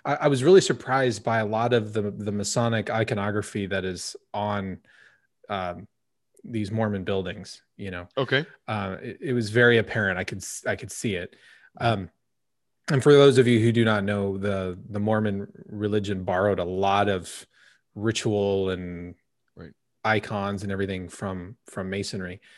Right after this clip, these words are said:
Speaker 1: Um,
Speaker 2: Well,
Speaker 1: but anyway, I
Speaker 2: Jo-,
Speaker 1: digress.
Speaker 2: Joseph Smith, who started the Mormon Church,
Speaker 1: Right.
Speaker 2: was a Mason.
Speaker 1: Right. He was a
Speaker 2: So.
Speaker 1: Mason.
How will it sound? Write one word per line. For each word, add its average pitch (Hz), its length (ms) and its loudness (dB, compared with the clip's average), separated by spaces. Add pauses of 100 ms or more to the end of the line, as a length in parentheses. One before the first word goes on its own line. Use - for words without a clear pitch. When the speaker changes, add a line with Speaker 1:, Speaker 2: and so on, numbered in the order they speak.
(380)
Speaker 1:
Um, 117 220 0
Speaker 2:
Well, 135 140 2
Speaker 1:
but 127 80 8
anyway, 120 280 4
I 113 100 -4
Speaker 2:
Jo-, 110 40 -2
Speaker 1:
digress. 104 280 -6
Speaker 2:
Joseph 139 440 2
Smith, 123 640 -4 (200)
who 104 120 -10
started 104 300 -2
the 101 60 -2
Mormon 98 300 -4
Church, 98 300 -6
Speaker 1:
Right. 104 180 2
Speaker 2:
was 98 260 0
a 90 320 -2 (200)
Mason. 98 400 -6 (160)
Speaker 1:
Right. 110 260 -4
He 113 80 -12
was 104 180 -4
a 101 40 -8
Speaker 2:
So. - 20 -6
Speaker 1:
Mason. 92 420 -10